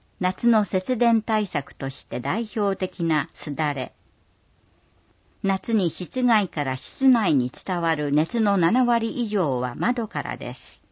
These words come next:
窓の外側のすだれで日射を遮ることで冷房効果が高まり、節電することができます。すだれ以外にグリーンカーテンも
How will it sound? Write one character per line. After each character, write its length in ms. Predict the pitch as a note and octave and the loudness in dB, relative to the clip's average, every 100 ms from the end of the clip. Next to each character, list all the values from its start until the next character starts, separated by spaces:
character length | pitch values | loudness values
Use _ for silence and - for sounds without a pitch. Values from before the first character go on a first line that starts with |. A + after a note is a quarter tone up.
| _ _ _ _ _ _ _ _ _ _ - | _ _ _ _ _ _ _ _ _ _ 2
窓 260 | A3+ G#3 | 2 4
の 140 | F3+ D3+ | 2 0
外 320 | D3+ - G#3+ | -2 -2 0
側 260 | G3+ F#3+ | 2 2
の 140 | F3 E3 | 2 0
す 180 | - D3 | -4 -4
だ 140 | E3 | -2
れ 120 | D#3 | -2
で 280 | C3+ C#3 - - | -2 -2 -4 0
日 160 | F3+ | 0
射 320 | - - A3+ A3 | 0 -2 0 0
を 80 | |
遮 420 | G#3+ F#3 A#3 B3 C4+ | 0 0 0 2 0
る 100 | F#3+ | 0
こ 160 | D3 | -4
と 160 | C3+ C#3+ | -4 -4
で 240 | B2 A2+ _ _ - | -2 -6 _ _ -6
冷 240 | D3 G#3+ A3+ | 0 0 2
房 300 | A3+ A3 G#3 | 0 0 0
効 280 | - G#3 | 0 0
果 140 | F#3+ B2 | 0 -6
が 160 | A2+ | -8
高 320 | B2 C3+ - E3+ | -8 -10 -4 0
ま 160 | E3 | 0
り、 220 | D#3 - _ _ _ _ | -2 -6 _ _ _ _
節 320 | - D#3+ A#3+ | -6 -4 0
電 260 | A#3+ A#3 | 2 4
す 160 | A3 A3 | 2 -2
る 120 | G#3 | -4
こ 120 | G#3 | -4
と 140 | F#3+ G#3+ | -4 -2
が 140 | D3+ | -2
で 120 | - | -4
き 160 | A#2+ D3 | -4 -2
ま 200 | C3 B2 | -2 -6
す。 340 | - - - - _ _ _ _ _ _ _ _ _ _ _ _ _ _ _ | -12 -16 -18 -20 _ _ _ _ _ _ _ _ _ _ _ _ _ _ _
す 220 | - F#3+ | -8 0
だ 160 | A#3+ B3+ | 2 2
れ 180 | B3 - | 0 2
以 140 | B3+ | 2
外 300 | B3 G3 C#3+ | 4 4 2
に 280 | A#2+ A#2 B2 _ _ - | 0 -2 -8 _ _ 2
グ 120 | F3+ | 4
リ 160 | B3 | 4
ー 180 | B3+ B3+ | 6 6
ン 80 | A#3+ | 4
カ 220 | A#3+ A3+ | 2 0
ー 40 | G#3 | 0
テ 180 | - | -2
ン 120 | C3 B2+ | 0 2
も 140 | B2 | 0